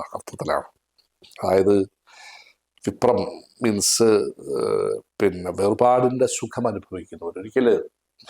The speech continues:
ഈ പ്രശസ്തനായ എഴുത്തുകാരൻ കാനേഷ് പുനുവിനോട് ഒരാൾ ചോദിച്ചു, "സർ, ഞാൻ എട്ട് കൊല്ലമായി, ആ, പ്രവാസിയാണ്. ഏഹ്, ഈ എട്ട് കൊല്ലത്തിനിടയിൽ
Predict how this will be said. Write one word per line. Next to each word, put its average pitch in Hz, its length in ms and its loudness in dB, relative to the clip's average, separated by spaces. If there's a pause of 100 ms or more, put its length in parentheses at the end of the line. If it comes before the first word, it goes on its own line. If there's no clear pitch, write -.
(560)
ഈ - 20 4 (140)
പ്രശസ്തനായ 117 680 2
എഴുത്തുകാരൻ 110 480 0 (140)
കാനേഷ് 110 460 -2
പുനുവിനോട് 101 480 -6
ഒരാൾ 92 180 -4 (120)
ചോദിച്ചു, - 300 -12 (140)
"സർ, 95 120 -8 (120)
ഞാൻ 101 180 -2
എട്ട് - 300 -8
കൊല്ലമായി, 98 580 -2 (760)
ആ, - 100 2 (340)
പ്രവാസിയാണ്. 95 720 -2 (1040)
ഏഹ്, 98 380 -8 (200)
ഈ 110 40 2 (320)
എട്ട് - 240 -2 (240)
കൊല്ലത്തിനിടയിൽ 113 680 4